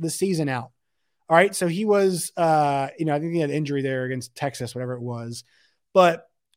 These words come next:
after two seven fifteen games against K U and then Kansas State, he goes three for ten against Iowa State, three for ten against Iowa State again, two for nine against U C S B, and then one for ten against Creighton.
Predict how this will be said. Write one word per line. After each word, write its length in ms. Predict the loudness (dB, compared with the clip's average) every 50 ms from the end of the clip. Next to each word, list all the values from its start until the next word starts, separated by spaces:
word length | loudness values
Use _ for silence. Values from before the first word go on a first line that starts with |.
| _ -4
after 360 | 0 0 0 2 4 2 2
two 320 | 2 2 0 0 0 0 0
seven 300 | 0 0 0 2 0 0
fifteen 360 | -2 -4 -4 -4 -4 -4 0
games 380 | 0 0 0 0 0 -2 -4
against 260 | -4 -4 -4 -4 -6 -6
K 140 | -4 -2
U 160 | -2 -2 0 -2
and 100 | -2 -2
then 80 | -4
Kansas 300 | -4 -6 -4 -4 -4 -6
State, 320 | -6 -6 -6 -6 -8 -10 -12 _ _ _ _ _ _
he 80 | -6 0
goes 220 | 2 2 2 2
three 360 | -2 -8 -8 -2 -2 0 -2 -2
for 200 | -2 -4 -4 -4
ten 440 | 0 0 0 2 2 0 0 -2 -4 -4
against 320 | -4 0 0 0 0 2
Iowa 300 | 2 2 2 2 0 -6
State, 380 | -8 -6 -4 -4 -4 -4 -6 -8 _ _ _ _ _ _ _ _ _ -2
three 260 | 2 4 4 4 2
for 180 | 2 2 0
ten 400 | 0 2 2 2 2 2 0 -2 -4
against 240 | -2 -2 -2 0 2
Iowa 260 | 2 2 2 2 0
State 220 | -2 -2 -2 -2 -2
again, 420 | -2 -4 -4 -4 -4 -6 -6 -8 _ _ _ _ _ _
two 260 | -6 0 2 2 2 2
for 200 | 0 0 0 0
nine 380 | 2 2 2 2 2 0 0
against 280 | -2 -2 -2 -4 -4 -4
U 100 | -4 -4
C 240 | -4 -2 -2 0 0
S 200 | 0 -2 -4 -4
B, 400 | -4 -4 -2 -2 -4 -6 -8 _ _ _ _ _ -4
and 140 | -2 0 0
then 200 | 0 0 0 0
one 280 | 2 2 2 0 0
for 160 | -4 -4 -6
ten 460 | -6 -4 -2 -2 -2 -2 -2 -4 -6 -8 _ _ _ _ _ -6
against 420 | -4 -2 0 0 0 0 -4 -6
Creighton. 480 | -4 0 2 2 2 0 -2 -8 -12 -14